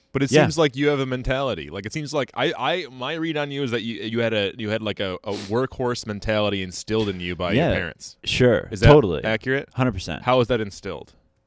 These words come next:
Speaker 2: How is that instilled?
Speaker 1: How did they put, how did they put you to that? How did they, how, how did they make you work so hard?
Speaker 2: By telling you that you're not good enough <laughs> all the time.
Speaker 1: <laughs>
Speaker 2: That it, yeah,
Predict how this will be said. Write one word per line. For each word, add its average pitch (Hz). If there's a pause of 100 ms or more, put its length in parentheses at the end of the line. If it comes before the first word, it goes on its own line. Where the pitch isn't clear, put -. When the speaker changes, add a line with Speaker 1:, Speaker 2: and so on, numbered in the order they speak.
(240)
Speaker 2:
How 113
is 117
that 117
instilled? 110
Speaker 1:
How 127
did 135
they 127
put, 135
how 131
did 143
they 135
put 131
you 120
to 120
that? 98 (140)
How 131
did 135
they, 131
how, 143
how 143
did 156
they 165
make 160
you 160
work 190
so 107
hard? 90
Speaker 2:
By 113
telling 131
you 120
that 110
you're 107
not 104
good 113
enough 71
<laughs> 151
all 143
the 127
time. -
Speaker 1:
<laughs> - (840)
Speaker 2:
That 113
it, 107
yeah, 117